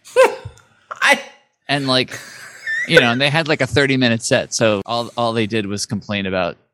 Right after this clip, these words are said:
Speaker 2: uh, George Bush.
Speaker 1: Uh, well,
Speaker 2: And that
Speaker 1: and
Speaker 2: was George H W Bush at the time. Yeah.
Speaker 1: Uh, and, and I wanna say, I wanna say some of the visuals from,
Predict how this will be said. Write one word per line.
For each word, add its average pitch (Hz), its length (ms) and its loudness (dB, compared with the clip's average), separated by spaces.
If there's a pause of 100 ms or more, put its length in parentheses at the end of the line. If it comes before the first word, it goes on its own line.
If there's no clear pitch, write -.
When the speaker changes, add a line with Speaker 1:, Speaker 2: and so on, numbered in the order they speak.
(400)
Speaker 2:
uh, 82 380 -6 (160)
George 95 280 -2
Bush. - 420 -2 (880)
Speaker 1:
Uh, - 60 -4 (540)
well, 165 140 8
Speaker 2:
And 131 80 2
that 143 60 4
Speaker 1:
and 131 80 4
Speaker 2:
was 110 220 -4
George 127 360 -2
H 117 220 -2
W 104 240 0
Bush 92 360 -4
at 104 100 -6
the 90 60 -14
time. 85 300 -6 (200)
Yeah. 95 180 -6 (420)
Speaker 1:
Uh, - 40 -2
and, 147 360 4 (100)
and 123 540 4
I 127 80 -2
wanna 175 360 2
say, 113 1000 2 (2000)
I 107 100 0
wanna 165 200 4
say 165 260 6
some 160 340 4
of 143 60 8
the 113 140 6
visuals 87 1200 2 (120)
from, 95 1080 0